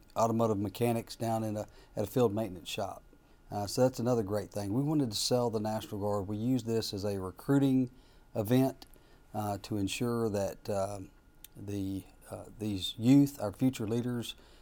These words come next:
uh, know what the National Guard's all about, and, uh, we hope that one day that they will decide to serve their state and nation just as we are.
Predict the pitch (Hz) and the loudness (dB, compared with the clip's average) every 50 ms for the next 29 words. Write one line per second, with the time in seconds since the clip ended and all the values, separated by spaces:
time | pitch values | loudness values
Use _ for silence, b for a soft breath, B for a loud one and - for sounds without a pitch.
0 | b b b b b - - 104 101 98 104 101 95 - - - 107 107 110 113 | b b b b b -6 -4 -2 -2 -2 -4 -8 -10 -14 -14 -8 -2 0 2 2
1 | 117 113 110 107 - 110 104 107 107 110 107 98 107 98 107 104 104 101 95 107 | 2 2 0 -2 -4 -4 -4 -4 -4 -4 -4 -6 -6 -4 -2 -2 -2 -2 -2 0
2 | 101 98 95 90 110 123 123 117 113 - - - - - - - - - 107 104 | 0 0 -2 -2 -2 0 0 -2 -2 -6 -12 -20 -20 -20 -20 -16 -10 -8 -6 -6
3 | 104 104 101 98 95 104 101 101 98 95 95 95 - - - - 107 92 - 117 | -4 -4 -6 -6 -6 -8 -10 -12 -12 -14 -14 -16 -18 -16 -10 -8 -8 -6 -2 0
4 | 117 117 117 - - 104 - - 110 104 107 107 104 107 107 104 98 - - - | 0 0 0 -4 -10 -10 -10 -8 -6 -4 -4 -2 -2 0 0 -2 -4 -6 -8 -4
5 | 110 117 123 110 101 95 95 92 104 104 98 - - 104 104 104 98 - - - | -4 -2 -2 -2 -4 -6 -8 -10 -12 -12 -10 -6 -4 -2 -2 -2 -4 -4 -4 -2
6 | - 113 104 98 101 113 117 113 - - 117 110 107 98 - - 101 98 101 101 | -2 -2 -4 -2 0 -2 -2 -2 -2 -2 -2 -2 -2 -4 -6 -6 -4 -4 -4 -4
7 | - - 101 98 98 101 - - 98 98 101 95 92 87 85 - - - | -6 -8 -8 -8 -8 -8 -10 -10 -10 -8 -8 -8 -8 -8 -12 -14 -18 -18